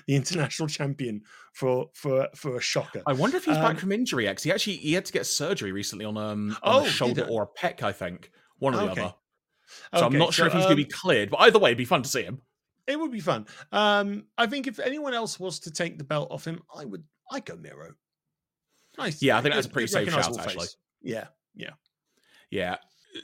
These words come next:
Speaker 2: So the Orange Cassidy thing, I mean, Tom and I have been discussing this on our recent Dynamite and Rampage review podcast, which you can listen to now in the archives here on Bunkamania Wrestling, folks. But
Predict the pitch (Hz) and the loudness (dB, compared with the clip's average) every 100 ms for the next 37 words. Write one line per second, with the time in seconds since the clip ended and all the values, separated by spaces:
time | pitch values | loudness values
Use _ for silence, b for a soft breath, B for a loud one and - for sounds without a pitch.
0 | - 156 233 240 233 185 - 254 302 - | -8 0 4 4 4 2 4 4 2 0
1 | 226 214 165 151 147 139 143 226 226 214 | -2 -2 -2 -2 0 0 0 0 2 4
2 | 185 170 151 - 147 151 139 143 135 123 | 4 2 -2 0 0 -2 -2 0 0 0
3 | 131 120 120 123 120 110 110 113 113 110 | -2 -4 -4 -2 0 0 -4 -4 -6 -4
4 | 113 117 127 113 110 104 113 104 139 123 | -2 -4 -4 -6 -6 -6 -6 -4 -4 -4
5 | - 98 - 113 131 123 113 110 - 107 | -2 -4 -4 -6 -8 -6 -6 -6 -6 -6
6 | 113 107 104 101 104 101 101 110 98 - | -6 -4 -4 -4 -4 -4 -4 -4 -4 -6
7 | 120 98 95 98 92 101 98 92 117 - | -6 -6 -4 -6 -8 -8 -6 -4 -4 -6
8 | 104 107 247 - - B B B B B | -6 -2 -2 -2 -8 B B B B B
9 | - 151 208 - | -2 6 6 6